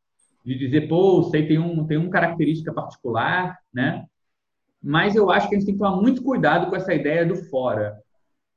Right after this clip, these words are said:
A ideia de que, pô, a gente vai chegar no lugar correto se a gente for na direção do outro, que tá lá fora.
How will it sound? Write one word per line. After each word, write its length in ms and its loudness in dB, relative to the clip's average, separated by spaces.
A 80 -6
ideia 280 0
de 100 -8
que, 180 -2
pô, 400 2
a 60 2
gente 180 -2
vai 300 0
chegar 400 -2
no 80 -4
lugar 280 -2
correto 440 -2
se 60 -2
a 40 0
gente 240 -2
for 160 4
na 60 4
direção 400 2
do 140 4
outro, 420 0
que 100 -20
tá 80 -10
lá 120 -6
fora. 320 -4